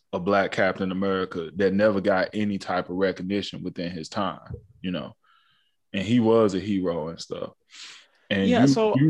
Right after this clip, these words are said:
Speaker 1: were, you were given it, like, it was handed to you, and in part because he also said that Steve knew about this guy, right?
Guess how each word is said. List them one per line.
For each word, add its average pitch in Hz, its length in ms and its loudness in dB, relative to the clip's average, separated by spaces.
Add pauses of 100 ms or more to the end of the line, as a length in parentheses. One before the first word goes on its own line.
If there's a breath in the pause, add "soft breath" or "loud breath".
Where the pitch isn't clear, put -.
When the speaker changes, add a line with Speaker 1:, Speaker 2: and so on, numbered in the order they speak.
Speaker 1:
were, 104 360 4 (220)
you 117 220 2
were 127 280 4
given 120 480 4
it, 92 180 -2
like, 107 220 4
it 117 80 2
was 110 200 -2
handed 123 500 -2
to - 140 -2
you, 95 520 -2
and 107 240 -2
in 113 180 -2
part 151 340 0
because 123 320 2
he 147 160 2
also 151 360 2
said 113 360 0
that 95 140 -6
Steve 131 340 -2
knew 131 200 0
about 92 320 -2
this 85 140 -16
guy, 85 300 -4
right? 85 320 -4